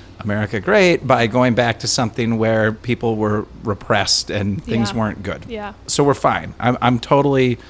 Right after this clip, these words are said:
Speaker 1: totally into today's society. But what I don't want is for my kids to think that it, posting something and getting a like
Speaker 2: Mm.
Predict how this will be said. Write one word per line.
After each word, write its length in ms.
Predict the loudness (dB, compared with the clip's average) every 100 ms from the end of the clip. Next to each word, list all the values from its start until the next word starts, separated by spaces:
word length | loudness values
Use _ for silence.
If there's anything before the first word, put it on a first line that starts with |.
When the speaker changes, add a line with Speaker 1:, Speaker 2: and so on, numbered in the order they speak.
| -20 -20 -20 -14
Speaker 1:
totally 440 | 0 2 4 2 2
into 600 | 0 2 2 4 2 -2 -4
today's 420 | -2 0 0 -2
society. 640 | -6 -6 -4 -4 -6 -10 -10 0
But 260 | 0 0 -10 -20 -20 -20 -20 -6
what 160 | -2 0
I 120 | 0
don't 340 | 2 2 2
want 300 | 0 0 -2
is 140 | -2 -4
for 200 | -4 -4
my 240 | -2 -4 -8
kids 540 | -8 0 0 0 -2 -6
to 640 | -6 -2 0 0 0 -2 -8 -20 -20 -20 -20 -20 -20 -20 -4
think 320 | -2 -2 -2
that 300 | 0 0 -4 -14 -20 -20 -20 -20 -12 -4
it, 160 | -4 -4 -18 -20 -18 -6
posting 500 | 0 2 2 0 0
something 460 | 0 -2 -2 -2 -2
and 160 | -2
getting 300 | -2 -2 -2 -4
a 80 | -8
like 760 | -8 -6 0 0 0 -4 -10 -16 -14
Speaker 2:
Mm. 220 | -14